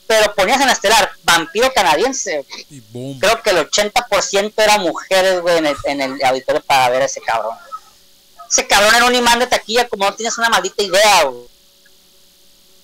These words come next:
Speaker 1: La neta.
Speaker 2: Y, y creo que sigue siendo, ¿eh?
Speaker 1: Sí, sí, la neta. La gente ese día lo vio y mucha gente al otro lado traía souvenirs de él, traía su, su, ¿cómo se llama?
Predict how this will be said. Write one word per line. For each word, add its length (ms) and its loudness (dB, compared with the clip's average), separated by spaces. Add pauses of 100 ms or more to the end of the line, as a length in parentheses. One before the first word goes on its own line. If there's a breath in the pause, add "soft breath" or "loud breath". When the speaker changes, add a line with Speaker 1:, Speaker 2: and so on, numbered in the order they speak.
(360)
Speaker 1:
La 100 -8
neta. 320 -2 (760)
Speaker 2:
Y, 220 -20 (140)
y 160 -20 (100)
creo 180 -10
que 100 -14
sigue 180 -8
siendo, 380 -8
¿eh? 120 -16 (1400 loud breath)
Speaker 1:
Sí, 300 0 (180)
sí, 160 0 (100)
la 120 4
neta. 400 0 (440)
La 180 2
gente 320 -2
ese 180 2
día 220 2
lo 80 4
vio 140 0 (400)
y 200 -4
mucha 200 -2
gente 280 -2
al 120 4
otro 180 -2
lado 260 4
traía 260 2
souvenirs 400 -4
de 460 2
él, 100 0
traía 400 2 (500)
su, 460 -10 (340)
su, 180 -18
¿cómo 200 -6
se 140 -4
llama? 480 2